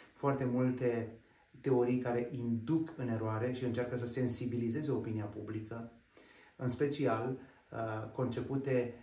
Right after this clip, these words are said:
pentru a valida acest atac mărșav al palestinienilor. Vă recomand tuturor să vă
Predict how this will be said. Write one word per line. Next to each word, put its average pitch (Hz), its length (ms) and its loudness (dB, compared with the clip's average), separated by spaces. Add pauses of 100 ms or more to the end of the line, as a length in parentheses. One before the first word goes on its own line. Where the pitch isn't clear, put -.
(460)
pentru 131 440 4
a 123 100 2
valida 131 800 2
acest 113 320 -4
atac 120 320 -4
mărșav 117 720 -4 (260)
al 117 160 -4
palestinienilor. 107 960 -6 (1200)
Vă 135 140 2
recomand 139 340 6
tuturor 135 500 0
să - 140 -4
vă 120 460 0